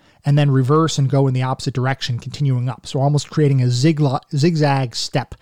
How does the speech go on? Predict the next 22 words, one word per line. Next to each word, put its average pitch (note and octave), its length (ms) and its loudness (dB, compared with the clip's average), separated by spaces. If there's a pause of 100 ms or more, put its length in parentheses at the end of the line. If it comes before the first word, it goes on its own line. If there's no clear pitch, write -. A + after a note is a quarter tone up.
(400)
kind C3 240 -2
of G#2+ 80 -6
pattern. A2 320 -8 (960)
If C#3+ 180 0
you F3+ 100 4
don't A3+ 300 -2
build C3 460 2 (500)
exactly C3+ 640 -2
and B2 120 -2
perfectly B2+ 560 -4
up - 140 -6
to C#3+ 120 2
that C3+ 180 0
wall, C3 440 0 (680)
if F3 180 0
there G#3 200 4
is F#3+ 200 -2 (100)
a G#3 200 -2 (140)
pixel - 560 -2 (480)
of C#3+ 220 2
missing G#3 680 0 (520)
build, G#3+ 340 0